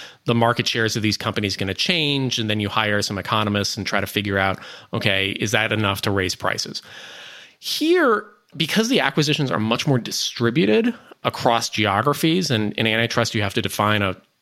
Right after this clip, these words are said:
geographic and product market. It's actually a much larger case in some ways to go after these smaller acquisitions because you're not looking at a national market, but rather many local ones. So I think that these sorts of roll-ups, you know,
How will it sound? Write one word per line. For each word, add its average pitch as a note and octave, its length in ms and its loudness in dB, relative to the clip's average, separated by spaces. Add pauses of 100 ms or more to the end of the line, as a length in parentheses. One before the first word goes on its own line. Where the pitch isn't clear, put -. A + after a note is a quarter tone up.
(140)
geographic A2 640 0
and F2 120 -6
product G#2 360 0
market. C3+ 580 0
It's - 140 -2
actually G3 320 0
a D3+ 40 2
much C#3 420 2
larger A#2+ 720 2
case - 680 -2
in B2 120 0
some B2+ 240 0
ways C#3 260 2
to - 120 -6
go A2+ 260 4
after G#2+ 320 0
these A2 200 0
smaller G#2 400 0
acquisitions A2 680 -2
because C3 720 0 (280)
you're C3 100 2
not B2+ 200 2
looking A#2+ 280 2
at G#2+ 80 0
a G#2 60 2
national G#2 500 0
market, G2 340 -2
but G#2 100 -6
rather G2 260 0
many G2+ 300 0
local G2 400 -2
ones. - 480 -4
So C3 320 0 (480)
I D3+ 60 2
think A3 240 0
that G3 180 0
these D#3+ 380 2 (200)
sorts G#3 420 0
of C#3 160 0
roll-ups, C#3 580 2
you C3 120 2
know, A2 220 0